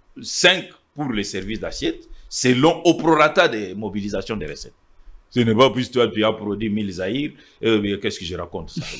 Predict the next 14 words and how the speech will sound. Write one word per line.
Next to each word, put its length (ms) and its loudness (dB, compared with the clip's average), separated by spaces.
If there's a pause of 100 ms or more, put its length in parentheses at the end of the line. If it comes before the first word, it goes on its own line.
Je 260 -6
suis 160 -4
rentré 360 -4
dans 160 -10 (220)
mille 340 2
francs, 340 4 (240)
on 180 2
va 160 8
te 120 0
donner 300 0
plus 260 -4
que, 60 -4
non, 140 0
non. 220 -4